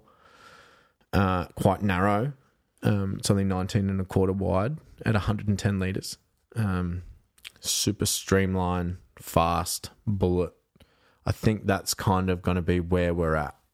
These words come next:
for a while. Yeah.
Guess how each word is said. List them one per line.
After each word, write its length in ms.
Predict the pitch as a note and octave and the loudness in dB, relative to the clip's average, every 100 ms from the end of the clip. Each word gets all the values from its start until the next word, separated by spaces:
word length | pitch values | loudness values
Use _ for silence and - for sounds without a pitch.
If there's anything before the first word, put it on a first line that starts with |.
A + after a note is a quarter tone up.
| - | -18
for 340 | - - F#2 | -14 0 2
a 60 | E2+ | 2
while. 640 | E2+ F2 D#2+ D#2 D2+ F#2 - _ _ _ _ _ _ _ _ | 0 0 0 0 -4 -8 -16 _ _ _ _ _ _ _ _
Yeah. 240 | - D#2+ | -4 -2